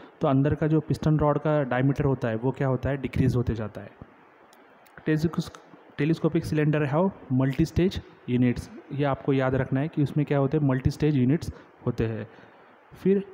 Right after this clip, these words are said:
अभी हाइड्रोलिक system जो है, इसमें क्या है कि आपका जो power है वो instantly, अ, जाता है वहाँ पे।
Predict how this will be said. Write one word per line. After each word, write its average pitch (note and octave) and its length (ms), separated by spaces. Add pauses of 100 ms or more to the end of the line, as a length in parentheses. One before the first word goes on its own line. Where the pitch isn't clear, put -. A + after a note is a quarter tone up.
(500)
अभी F3+ 260
हाइड्रोलिक F#3 680
system F3 420
जो D#3+ 140
है, A2+ 220
इसमें C#3+ 260
क्या D3 160
है C#3+ 140
कि D3 140
आपका D3 600
जो C#3 120
power C3+ 380
है A2 160 (180)
वो C#3+ 80
instantly, D#3+ 600 (1000)
अ, A#2 380
जाता A#2 320
है A#2 80
वहाँ G#2+ 220
पे। - 140